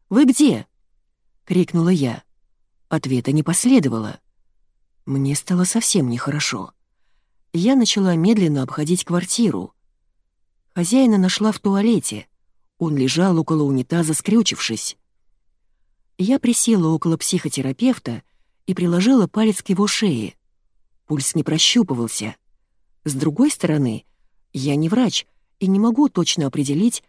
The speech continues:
жив человек или мёртв. Но Медов, похоже, не дышит. Я вынула мобильный, соединилась с Димоном, потом пошла на кухню. Если к Олегу Евгеньевичу и приходила женщина с проблемой,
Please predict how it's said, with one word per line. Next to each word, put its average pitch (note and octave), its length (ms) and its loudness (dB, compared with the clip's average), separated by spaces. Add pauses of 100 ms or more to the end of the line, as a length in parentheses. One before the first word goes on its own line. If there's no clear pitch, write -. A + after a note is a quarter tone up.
жив G3+ 320 0
человек D3+ 480 0
или G#3+ 220 2
мёртв. - 460 0 (420)
Но D#3+ 200 2
Медов, D3+ 420 0
похоже, D#3+ 420 -2
не D#3+ 120 2
дышит. F3 540 -2 (1040)
Я A3+ 280 2
вынула E3+ 360 2
мобильный, D3 680 0 (260)
соединилась D3+ 640 0
с C3+ 40 -2
Димоном, D3 600 2 (300)
потом C4+ 300 0
пошла G#3+ 320 0
на A3+ 120 2
кухню. B2 540 -4 (1080)
Если A3 340 2
к - 80 -4
Олегу G3 280 2
Евгеньевичу F#3 760 2
и D3 80 -2
приходила F#3 560 2
женщина D3+ 460 0
с - 80 -6
проблемой, F3 640 -2